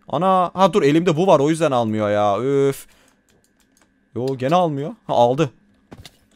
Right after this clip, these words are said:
Bir kuş almak için bu kadar mı zorlanırsın be? Altı üstü bir kuş alacaksın.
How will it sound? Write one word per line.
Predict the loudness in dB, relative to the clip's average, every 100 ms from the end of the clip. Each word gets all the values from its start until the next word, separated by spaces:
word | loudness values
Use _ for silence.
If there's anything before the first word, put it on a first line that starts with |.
| _ _ _ _ _ _ _ _ _ -2
Bir | -2
kuş | 0 4
almak | 6 6 0
için | -2 -4
bu | 0
kadar | 4 6
mı | 4
zorlanırsın | 0 0 2 0 -2 -6 -4
be? | -2 -2 -4 -12 -20 _ -4
Altı | -4 -2
üstü | -10 -10
bir | -10
kuş | -8 -4
alacaksın. | -4 -4 -10